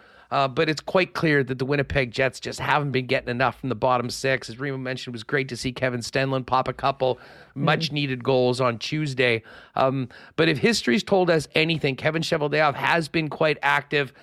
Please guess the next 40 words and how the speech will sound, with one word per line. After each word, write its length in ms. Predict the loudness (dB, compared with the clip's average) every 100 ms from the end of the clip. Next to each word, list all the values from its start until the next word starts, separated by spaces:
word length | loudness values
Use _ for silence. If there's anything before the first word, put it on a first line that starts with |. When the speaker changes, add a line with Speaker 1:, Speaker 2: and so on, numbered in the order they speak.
| -20 -20 _
Speaker 1:
trying 300 | 0 0 2
to 100 | 0
round 540 | 0 2 2 4 2 2
out 280 | 2 2 2
that 220 | 0 2
roster 480 | 2 2 2 0 0 2
outside 540 | 0 2 2 2 2
of 40 |
the 80 | -2
core. 400 | -4 -2 2 2
And, 160 | 2 -2 -14 -20 -12 -2
um, 440 | -2 -2 -8 -8 -6
I 420 | 0 2 4 4
would 220 | 2 2
be 120 | 2
looking 360 | 2 0 0 -4
for 320 | -2 0 2
maybe 300 | 2 0 0
a 80 | 0
player 340 | 2 2 4
or 60 | 2
two 240 | 0 -4
to 80 | -2
be 100 | -6
coming 360 | -2 0 0 0
at 60 |
a 60 | 2
much 260 | 0 0
lower 460 | -8 0 4 4 2
cost 480 | 2 4 4 2 -4
than 100 | -8
some 280 | -2 -2 -2
of 40 |
these 160 | -6 -6
big 280 | -6 -6
deals 280 | -2 0 0
we've 160 | -6 -10
seen 220 | -8 -8
so 220 | -4 -4
far 360 | 0 4 4